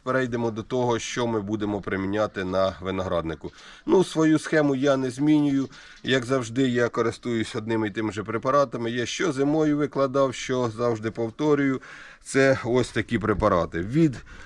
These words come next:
оїдима я завжди користуюсь Фалькон, байерівський препарат. Його я беру п'ять кубиків на десять літрів води, п'ять мілілітрів. Е, ну, по інструкції тут є на каністрі, даже пишеться три-чотири, ми вже даємо п'ять.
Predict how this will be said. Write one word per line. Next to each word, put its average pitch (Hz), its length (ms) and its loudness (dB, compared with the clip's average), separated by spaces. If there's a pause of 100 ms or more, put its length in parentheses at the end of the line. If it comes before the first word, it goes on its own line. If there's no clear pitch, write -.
(180)
оїдима 117 600 2
я 131 260 0
завжди 113 400 -2
користуюсь 117 640 0
Фалькон, 139 680 2 (120)
байерівський 127 640 0
препарат. 123 480 0 (680)
Його 151 300 4
я 131 120 4
беру 123 300 2 (320)
п'ять 127 360 4
кубиків 143 640 0
на 113 140 0
десять 120 460 -2
літрів 110 480 0 (200)
води, 95 360 -2
п'ять 123 260 -2
мілілітрів. 110 600 0 (420)
Е, 123 40 2
ну, 139 460 4 (260)
по 143 200 4
інструкції 135 600 2
тут 107 180 -4
є 117 160 0
на 117 100 0
каністрі, 120 460 -2
даже 113 280 0
пишеться 110 520 -4
три-чотири, 123 600 0
ми 123 280 2
вже 117 200 0
даємо 110 380 2
п'ять. 95 300 0